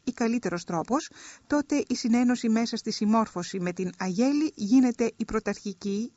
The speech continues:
η κυριαρχική. Μπορεί κανείς να καταλάβει την δύναμη του φόβου που πηγάζει από το να είσαι διαφορετικός, από το να είσαι λίγα βήματα πέρα από το κοπάδι,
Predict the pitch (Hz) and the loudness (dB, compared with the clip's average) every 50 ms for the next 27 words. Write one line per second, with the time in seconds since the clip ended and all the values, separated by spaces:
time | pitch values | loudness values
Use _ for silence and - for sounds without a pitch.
0 | _ - 240 - - 254 233 233 226 226 - - 214 - - 185 170 160 233 190 | _ -8 -4 0 0 2 2 4 2 0 -2 -6 -10 -8 -6 -6 -4 -4 -6 -8
1 | - _ _ _ _ _ _ _ _ _ - - _ - - - - - 175 180 | -12 _ _ _ _ _ _ _ _ _ -20 -20 _ -20 -20 -14 -6 -2 0 2
2 | 190 214 208 - 202 190 190 202 220 - - 233 - - - 202 196 185 185 180 | 2 2 0 0 -2 -2 0 -2 -2 -2 -2 -6 -6 -4 -4 -4 -4 -2 -4 -4
3 | 175 180 180 185 196 214 208 208 214 - 202 185 - - 202 185 247 269 285 285 | -4 -2 -2 0 0 0 0 0 -2 -2 -2 -4 -4 -4 -2 2 2 4 4 4
4 | 262 262 247 - 226 - - 247 240 220 233 208 214 208 - 202 175 208 208 208 | 4 4 2 0 -4 0 2 2 4 4 2 2 0 -2 -2 -2 0 0 0 0
5 | 214 196 185 196 196 - - - - - - - 202 202 - 202 202 - 190 185 | 0 -2 -2 -4 -4 -6 -8 -14 -16 -12 -4 -2 -2 0 0 0 -2 0 0 -2
6 | 180 185 208 226 - - 196 170 165 185 175 - 185 180 170 - 170 - - 165 | 0 0 -2 -2 0 -2 -2 -2 -2 -4 -2 -2 -2 -2 -2 -4 -6 -4 -2 0
7 | 170 185 233 262 - - - - - - - - - 208 214 - 208 208 - 202 | 0 0 0 -2 -4 -8 -18 -18 -16 -14 -10 -4 0 0 0 2 0 0 0 -2
8 | 190 190 196 214 220 - - 214 - 202 220 262 262 247 247 233 196 240 240 220 | -2 -2 -2 -2 -2 -2 -4 -4 -2 0 2 2 2 2 2 0 2 2 4 4
9 | 202 196 - 190 180 175 _ - 254 240 214 196 - - - 202 - - 190 180 | 2 2 0 -2 -2 -2 _ -2 0 0 0 -2 -2 -2 -4 -4 -2 -2 -2 -4
10 | 175 175 - 175 175 - 233 202 165 160 165 196 240 330 | -4 -2 -4 -4 0 0 0 0 0 -2 0 0 0 0